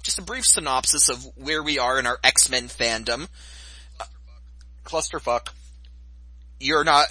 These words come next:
Speaker 1: so that would, that's how you would describe your X-Men fandom?
Speaker 2: No, I'm just, I'm just saying, I'm, I'm preemptively saying the, my
Speaker 1: Ah,
Speaker 2: thoughts on the
Speaker 1: gotcha.
Speaker 2: movie.
Speaker 1: But, uh, as
Speaker 2: You're
Speaker 1: far
Speaker 2: welcome.
Speaker 1: as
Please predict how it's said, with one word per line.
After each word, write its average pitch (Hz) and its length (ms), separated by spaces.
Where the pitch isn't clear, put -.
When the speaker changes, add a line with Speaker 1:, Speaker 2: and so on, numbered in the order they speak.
Speaker 1:
so 135 460
that 143 240
would, 143 160
that's 135 220
how 143 80
you 135 140
would 135 80
describe 131 320
your 123 120
X-Men 131 360
fandom? 135 360
Speaker 2:
No, 196 140
I'm 131 300
just, 147 180
I'm 113 160
just 107 280
saying, 101 400
I'm, 107 360
I'm 117 140
preemptively 127 960
saying 120 540
the, 123 100
my 139 60
Speaker 1:
Ah, 160 280
Speaker 2:
thoughts 95 220
on - 40
the 113 60
Speaker 1:
gotcha. 98 180
Speaker 2:
movie. - 140
Speaker 1:
But, 175 180
uh, 170 380
as 175 140
Speaker 2:
You're - 80
Speaker 1:
far 262 160
Speaker 2:
welcome. 233 60
Speaker 1:
as 180 100